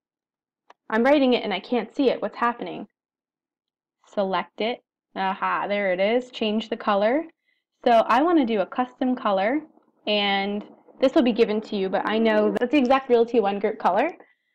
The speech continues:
So it matches everything else. I'm just gonna kinda play around with the placement.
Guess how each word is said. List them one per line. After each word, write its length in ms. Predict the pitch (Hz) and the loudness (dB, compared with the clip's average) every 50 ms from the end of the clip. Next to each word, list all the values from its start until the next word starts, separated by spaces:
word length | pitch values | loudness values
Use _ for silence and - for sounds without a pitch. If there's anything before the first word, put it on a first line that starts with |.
| _ _ _ _ _ | _ _ _ _ _
So 80 | - 220 | 0 0
it 100 | - - | 0 2
matches 380 | 208 208 220 226 - 233 214 | -2 -2 -2 0 -2 0 2
everything 420 | 220 214 208 240 247 247 277 254 220 | 2 2 2 2 0 0 -2 -2 -2
else. 240 | 202 196 233 294 - _ _ _ _ _ _ _ _ _ _ _ _ _ _ _ _ _ _ _ _ _ _ _ _ _ _ _ _ _ _ _ _ _ _ _ _ _ _ _ _ _ _ _ _ _ _ _ _ _ _ _ _ _ | -2 -2 -2 -4 -6 _ _ _ _ _ _ _ _ _ _ _ _ _ _ _ _ _ _ _ _ _ _ _ _ _ _ _ _ _ _ _ _ _ _ _ _ _ _ _ _ _ _ _ _ _ _ _ _ _ _ _ _ _
I'm 80 | 233 220 | -10 -8
just 220 | 208 208 214 - | -8 -8 -8 -6
gonna 260 | - 214 202 185 185 180 | -6 -6 -4 -4 -6 -8
kinda 240 | - 220 190 180 | -8 -8 -10 -10
play 260 | - - - 240 220 208 | -10 -2 2 2 2 4
around 260 | 202 202 196 190 180 | 2 0 0 -2 -4
with 100 | 175 - | -6 -8
the 80 | - | -12
placement. 640 | - - 320 320 302 302 - - 294 285 285 277 339 | -4 -2 0 0 0 0 0 -2 0 0 0 -2 -4